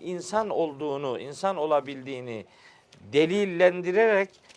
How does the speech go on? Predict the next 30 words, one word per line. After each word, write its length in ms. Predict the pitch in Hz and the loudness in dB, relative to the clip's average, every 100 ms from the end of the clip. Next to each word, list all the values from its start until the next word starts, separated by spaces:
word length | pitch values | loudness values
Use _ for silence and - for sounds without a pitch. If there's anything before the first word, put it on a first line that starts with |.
| - | -14
Nisa 320 | 156 220 220 | -2 2 2
suresinin 640 | - 180 156 156 151 143 | 2 -2 -2 -4 -10 -8
birinci 400 | 160 190 202 202 | -6 -6 -2 2
ayetini 480 | 185 170 170 196 208 | 4 4 2 -4 -4
de 80 | 185 | -4
söylemek 520 | 120 160 147 147 127 | -2 -2 -2 -4 -6
durumundayım. 540 | 135 123 117 98 90 - _ - - _ - | -8 -8 -8 -6 -8 -8 _ -20 -20 _ -2
"Ya 200 | 160 202 | 4 6
eyyühen 200 | 208 196 | 4 2
nâsü 280 | 208 - - | 0 0 -6
ttekû 320 | 196 185 180 | -6 -2 -2
rabbeküm." 420 | 185 143 - 104 - - - - - - | 0 -2 -6 -10 -18 -20 -20 -20 -20 0
Ey 220 | 202 220 | 6 6
insanlar, 460 | 190 180 180 156 139 | 6 0 -2 0 2
Rabbinize 520 | 147 147 175 180 190 | 2 2 -4 -4 -4
karşı 380 | 165 156 139 170 | -2 -2 -2 -6
duyarlı 360 | 156 147 151 185 | 0 2 2 0
olun 280 | 180 220 | 0 -2
ki, 260 | 185 127 95 - - - - - | -4 -8 -10 -12 -20 -20 -20 -2
"Ellezî 420 | 135 151 202 220 | 0 4 4 2
halakaküm 560 | - 214 220 180 - 170 | 4 6 6 4 -2 -8
min 180 | 170 190 | -6 -4
nefsin 340 | 226 - 160 | -4 -4 -4
vâhidetin." 640 | 147 147 190 175 113 101 | -2 -2 -2 -4 -4 -10
O 120 | 120 | -10
sizi 360 | 165 190 196 180 | -10 -8 -8 -8
bir 180 | 226 196 | -8 -10
tek 320 | - 233 131 | -4 -4 -2
candan 300 | 175 165 175 | -4 -2 -2
yaratmıştı. 680 | 175 123 104 - 101 - | -2 -4 -4 -8 -20 -20